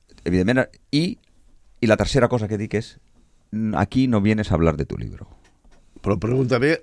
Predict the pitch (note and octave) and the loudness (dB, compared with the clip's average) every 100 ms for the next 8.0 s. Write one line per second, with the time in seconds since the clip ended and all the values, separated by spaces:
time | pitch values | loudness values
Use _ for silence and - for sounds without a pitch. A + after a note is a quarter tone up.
0 | - A#2 A#2 C3 C3+ C3 D3 A#2+ A2+ A#2+ | -6 -6 -2 -2 0 0 -2 -2 -4 -4
1 | G#2 F#2 F#2+ F2+ G2+ G2+ A#2+ B2 B2+ A#2+ | -4 -4 -4 -4 -4 -4 2 8 8 8
2 | G#2 F#2+ F2 D2 C#2 - - - F2+ C#3 | 6 4 2 0 -2 -8 -18 -12 -2 6
3 | B2+ A#2 - A#2+ B2+ - D3 E3 G3 G3 | 6 4 0 0 0 6 8 10 10 12
4 | G#3+ E3 D#3 C3 A2+ G#2 C3+ A2 - - | 10 8 6 6 0 0 0 0 -6 -16
5 | - _ _ - F#3 E3+ C3 - - - | -20 _ _ -2 0 0 -2 -6 -4 -4
6 | F3 D2+ C#3 F2 - - - G#3+ B3 F3+ | -4 -4 -4 -4 -2 2 4 6 6 6
7 | C#3 G3 - F#4+ F#4+ D#4 D#3+ E3 C4+ F4+ | 4 2 0 -2 -2 0 0 2 4 4